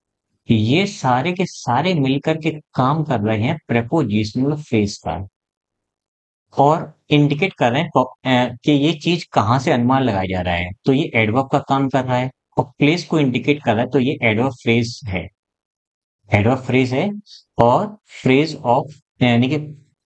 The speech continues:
ये जो phrase है place का काम कर रहा है, adverb phrase of place। फिर and conjunction लगा हुआ है, and experts, experts हैं,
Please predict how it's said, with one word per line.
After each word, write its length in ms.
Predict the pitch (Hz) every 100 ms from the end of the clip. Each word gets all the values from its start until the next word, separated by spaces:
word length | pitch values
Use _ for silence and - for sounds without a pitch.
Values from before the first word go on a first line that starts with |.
| -
ये 280 | 107 135 151
जो 300 | 147 147 151
phrase 520 | 147 - 113 147 127
है 80 | 151 - _ _ -
place 240 | 170 170
का 120 | -
काम 340 | 151 - 120 117
कर 140 | 98
रहा 120 | 82
है, 140 | 80 82 - _ -
adverb 360 | 110 104 135 151 151 _ -
phrase 320 | 117 131 143 -
of 200 | 135 180
place। 600 | - - 127 90 90 - _ _ _ _ _ _ _ _ - - - - - - - - -
फिर 260 | - 233
and 340 | 214 - 160 196
conjunction 560 | 185 123 107 120 120
लगा 260 | 151 143 135
हुआ 320 | 131 127 127
है, 120 | 123 147 _ _ _ _ _ _ _ _ _ -
and 500 | 151 175 - - 147
experts, 960 | 147 - - 135 98 98 - - - _ _ -
experts 680 | 113 113 - 156 165 175 -
हैं, 200 | 160